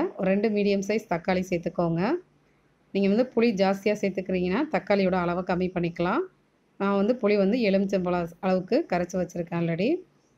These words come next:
அதனால தக்காளி வந்து கொஞ்சம் ஜாஸ்தியா சேர்த்துக்கோங்க. இப்ப வந்து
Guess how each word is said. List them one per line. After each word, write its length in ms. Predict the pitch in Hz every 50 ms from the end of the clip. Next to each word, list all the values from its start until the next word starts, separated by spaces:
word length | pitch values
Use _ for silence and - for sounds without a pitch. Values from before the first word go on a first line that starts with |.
| _ _ _
அதனால 240 | - 175 180 185 190 247 240
தக்காளி 380 | - 202 185 196 - 202 196 190
வந்து 260 | 185 180 175 190 254 359 403 - _ _ _ _ _ _ _ _ _
கொஞ்சம் 300 | - 214 202 196 220 208
ஜாஸ்தியா 380 | 185 190 185 196 196 - 202 196
சேர்த்துக்கோங்க. 580 | 196 196 170 165 - 170 - 175 160 165 165 175 214 339 381 - _ _ _ _ _ _ _ _
இப்ப 220 | _ _ _ - 214
வந்து 220 | 196 190 196 269